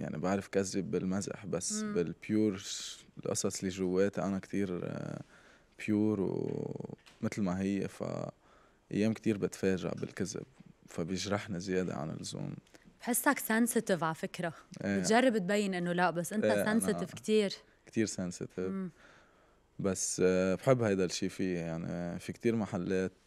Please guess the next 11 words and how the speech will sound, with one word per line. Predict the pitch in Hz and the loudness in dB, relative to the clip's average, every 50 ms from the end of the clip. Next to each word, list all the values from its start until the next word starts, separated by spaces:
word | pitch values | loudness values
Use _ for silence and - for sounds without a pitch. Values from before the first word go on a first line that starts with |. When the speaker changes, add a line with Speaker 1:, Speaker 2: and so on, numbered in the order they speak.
| - - | -12 -8
Speaker 1:
آه، | - 50 50 50 - - - - - _ _ _ _ _ _ _ _ _ _ _ _ _ _ _ _ _ _ _ _ _ _ _ _ _ _ _ _ - - | -6 -6 -6 -6 -6 -8 -10 -12 -14 _ _ _ _ _ _ _ _ _ _ _ _ _ _ _ _ _ _ _ _ _ _ _ _ _ _ _ _ -6 -2
أنا | 107 104 101 | 2 4 4
بحكي | 107 110 - 98 | 2 2 0 -2
مع | 90 87 82 65 - | 0 0 0 0 0
أمي | 95 90 85 82 | 0 0 -2 -2
بهذا | 82 87 90 87 85 90 | -2 -2 -2 -2 -2 -2
الموضوع | 85 82 82 85 87 87 90 90 85 78 76 | -4 -4 -4 -4 -4 -4 -4 -2 -2 -2 -4
كتير، | - - - - 90 87 90 90 90 90 - 50 | -6 -10 -6 -4 -2 0 0 0 0 -2 -2 -4
وفي | - - 87 87 87 - - - - - | -4 -4 -4 -4 -4 -6 -8 -8 -8 -8
كتير | 104 - 127 120 123 | -2 2 2 4 4
محلات | 113 104 98 92 90 98 101 98 101 | 2 0 0 0 2 4 4 4 2